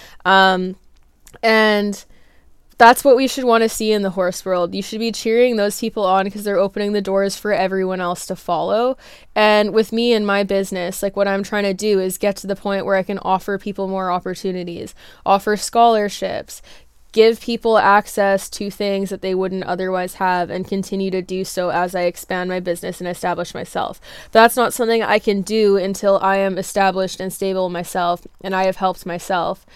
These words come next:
and my family. And I already do charity donations. I already have par-, partial proceeds going to charity and stuff. But to get to the point that I want, I need to be more established myself. And that is my goal. And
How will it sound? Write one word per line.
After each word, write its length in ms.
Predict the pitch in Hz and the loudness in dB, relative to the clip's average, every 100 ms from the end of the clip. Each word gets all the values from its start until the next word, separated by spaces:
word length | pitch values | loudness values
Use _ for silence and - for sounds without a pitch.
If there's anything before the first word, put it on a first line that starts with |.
| - - | -20 -8
and 180 | - 202 | -2 0
my 140 | 196 | 0
family. 420 | 190 208 202 180 165 | -2 -2 -4 -4 -6
And 160 | 180 | -2
I 80 | 190 | 2
already 240 | 214 240 | 4 4
do 160 | 214 220 | 0 -6
charity 420 | 220 214 208 214 | -4 -2 -2 -2
donations. 560 | 208 202 196 196 202 196 | -2 -2 -4 -4 -6 -2
I 60 | |
already 200 | 185 190 | -2 0
have 200 | 196 190 | -2 -4
par-, 220 | - 190 - - | -4 -4 -4 -14
partial 420 | - 208 190 202 | -2 -2 0 -4
proceeds 480 | 196 196 190 202 190 | -2 -2 -2 -6 -8
going 220 | - 190 | -6 -4
to 80 | 185 | -4
charity 420 | 185 190 185 185 | -6 -4 -2 -2
and 100 | 180 | -6
stuff. 300 | 185 185 185 - - - - | -6 -4 -4 -6 -20 -12 2
But 160 | 202 - | 2 2
to 100 | 226 | 0
get 220 | 208 180 | 2 0
to 100 | 226 | -2
the 100 | 220 | -6
point 240 | 202 196 | -4 -4
that 140 | 190 185 | -2 -2
I 80 | |
want, 380 | 175 180 180 190 | -2 -4 -6 -6
I 80 | - | -4
need 180 | 190 180 | -4 -4
to 80 | 202 | -6
be 100 | 190 | -6
more 160 | 180 | -4
established 520 | 170 - 170 - 170 - | -6 -4 -6 -6 -8 -10
myself. 440 | 175 - 95 - - - | -8 -6 -6 -8 -14 -12
And 160 | - 214 | -2 2
that 140 | 214 | 6
is 140 | 202 196 | 4 2
my 160 | 190 | -4
goal. 340 | 180 165 151 - - - - | -4 -4 -4 -8 -18 -16 0
And 380 | 214 214 208 | 6 6 4